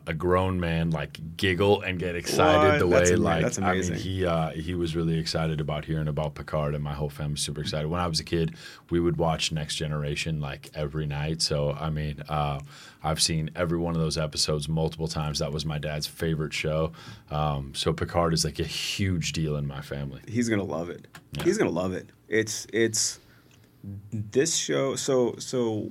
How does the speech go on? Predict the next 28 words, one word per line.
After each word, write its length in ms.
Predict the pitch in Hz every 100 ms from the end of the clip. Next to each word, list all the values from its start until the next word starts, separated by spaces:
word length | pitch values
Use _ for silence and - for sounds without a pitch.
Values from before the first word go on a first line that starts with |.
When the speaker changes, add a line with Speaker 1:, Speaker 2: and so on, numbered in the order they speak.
| -
Speaker 2:
we 220 | 123 135
did, 400 | 143 127 110 110
uh, 200 | 104 110 87
I 80 |
did 140 | 117 123
Star 180 | 120 117
Trek 180 | 123
Discovery 380 | 107 104 113 107
season 320 | 104 110 104
two, 340 | 101 104 101 104 - - - - _ -
um, 580 | 104 98 95 95 95 - -
and, 520 | 101 101 95 95 95 - 98
uh, 140 | 90
we're 140 | 92 110
working 240 | 110 107
on 140 | 101 95
season 340 | 98 110 95
three 200 | 98 95
now, 160 | 95 87
of 100 | 87
course, 360 | - 82 - -
you 60 |
know, 200 | 95 104 -
that's 180 | - 95
in 80 |
the 60 | 92
works. 360 | 95 90 - -
But, 340 | 101 98